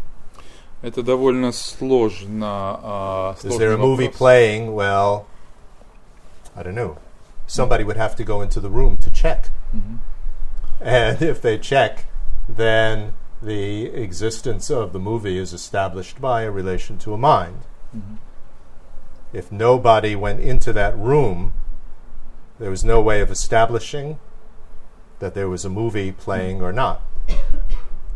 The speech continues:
Speaker 1: А, это довольно сложный вопрос, и для того, чтобы утверждать о том, что фильм существует, да, то есть, что фильм идёт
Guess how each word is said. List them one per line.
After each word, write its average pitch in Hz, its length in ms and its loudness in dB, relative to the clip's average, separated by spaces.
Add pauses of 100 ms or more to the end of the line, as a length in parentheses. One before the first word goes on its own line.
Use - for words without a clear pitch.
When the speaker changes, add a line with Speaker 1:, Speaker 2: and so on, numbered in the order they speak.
(680)
Speaker 1:
А, 107 220 2
это 107 140 -2
довольно 120 280 0
сложный 123 440 0
вопрос, 131 500 4
и - 60 4
для 113 160 6
того, 117 260 8
чтобы 110 260 2
утверждать 117 600 -2
о 110 60 -2
том, 110 240 2
что - 280 4
фильм 117 400 0
существует, 117 840 -6
да, 101 200 -4
то - 140 -8
есть, 92 140 -6
что - 160 -10
фильм 104 480 -8
идёт 113 500 -6